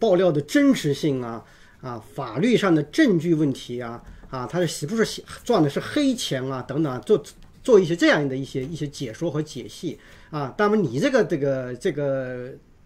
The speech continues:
今天我采访你的一个收获，就感觉你就是说，您开始就是比较关注这个更多的细节问题了，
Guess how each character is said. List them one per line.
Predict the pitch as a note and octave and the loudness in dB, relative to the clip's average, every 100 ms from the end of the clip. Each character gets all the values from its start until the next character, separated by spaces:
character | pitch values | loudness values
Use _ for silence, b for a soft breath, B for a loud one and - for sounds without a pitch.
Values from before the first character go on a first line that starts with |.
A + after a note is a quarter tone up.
| - - | -20 -8
今 | F#3+ | -2
天 | |
我 | F#3+ | -2
采 | E3 E3+ | -2 -2
访 | G3+ | -2
你 | D3+ | -2
的 | B2+ | -4
一 | |
个 | |
收 | C#3 F#3 | -4 -2
获， | E3+ C#3+ | -2 -2
就 | D3 | -4
感 | A2+ | -8
觉 | A2+ C#3 | -6 -6
你 | |
就 | A#2+ | -6
是 | B2 | -10
说， | A#2+ B B B | -12 B B B
您 | D3+ A3 | 0 2
开 | D3 A3+ | 4 0
始 | C#3+ | 0
就 | A#2+ | -4
是 | C#3+ | -6
比 | C#3+ | -4
较 | D3+ | -4
关 | A#2 F3+ F3+ | -2 -2 -2
注 | F3+ E3+ A#2+ | -2 -4 -6
这 | B2+ | -8
个 | A#2+ A2 A2 - | -10 -12 -14 -6
更 | - G#3 | -2 2
多 | G3 | 2
的 | - | 0
细 | - - C#4 | -4 -2 -2
节 | C#3+ | -2
问 | B2 A#2+ | -6 -8
题 | - | -10
了， | A2 A2+ | -16 -16